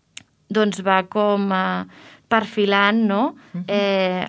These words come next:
Speaker 1: el pla de treball, eh, a l'hora de, de, de millorar i de crear eines, no? Eh,
Speaker 2: Mhm.
Speaker 1: competències en aquesta persona, eh, de, pues, a, acompanyadament.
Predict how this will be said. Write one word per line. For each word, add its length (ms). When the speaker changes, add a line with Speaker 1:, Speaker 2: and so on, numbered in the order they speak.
Speaker 1:
el 160
pla 180
de 140
treball, 640
eh, 720
a 140
l'hora 280
de, 300
de, 220
de 180
millorar 600
i 60
de 260
crear 540
eines, 540
no? 360
Eh, 380
Speaker 2:
Mhm. 40
Speaker 1:
competències 680
en 60
aquesta 320
persona, 500
eh, 500
de, 300
pues, 320
a, 300
acompanyadament. 1000